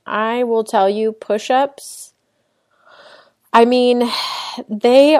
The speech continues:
are amazing. They work every part of your body.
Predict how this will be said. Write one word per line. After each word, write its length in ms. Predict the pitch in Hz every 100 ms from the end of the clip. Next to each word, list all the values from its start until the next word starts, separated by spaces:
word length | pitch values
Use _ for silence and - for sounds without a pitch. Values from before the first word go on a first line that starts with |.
| -
are 440 | 220 214 214 208 208
amazing. 480 | 202 190 196 165
They 100 | 170
work 280 | 170 185 185 - -
every 640 | 214 220 226 247 247 247 254 -
part 380 | - 196 196 -
of 160 | 202 196
your 140 | 208
body. 580 | 196 151 147 147 147 -